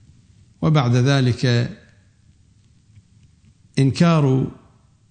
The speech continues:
الأحاديث التي ترتبط بظلامة آل محمد، وخصوصا فيما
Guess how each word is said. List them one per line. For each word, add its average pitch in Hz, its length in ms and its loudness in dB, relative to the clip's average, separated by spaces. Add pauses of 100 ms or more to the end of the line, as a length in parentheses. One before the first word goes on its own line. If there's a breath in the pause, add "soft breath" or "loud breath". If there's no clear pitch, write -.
(1040)
الأحاديث 131 720 0
التي 127 400 -2
ترتبط 120 880 -2 (380)
بظلامة 127 760 0
آل 131 380 0
محمد، 117 640 -2 (1300)
وخصوصا 147 640 -2
فيما 131 720 -2